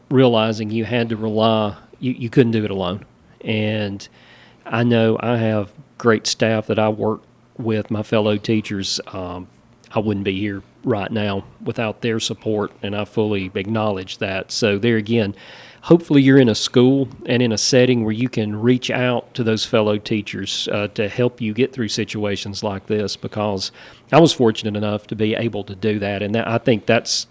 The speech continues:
I think that's the difference between surviving and not being able to survive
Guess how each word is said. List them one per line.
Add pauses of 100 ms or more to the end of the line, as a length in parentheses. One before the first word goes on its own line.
(400)
I
think
that's
the
difference
between
surviving
and
not
being
able
to
survive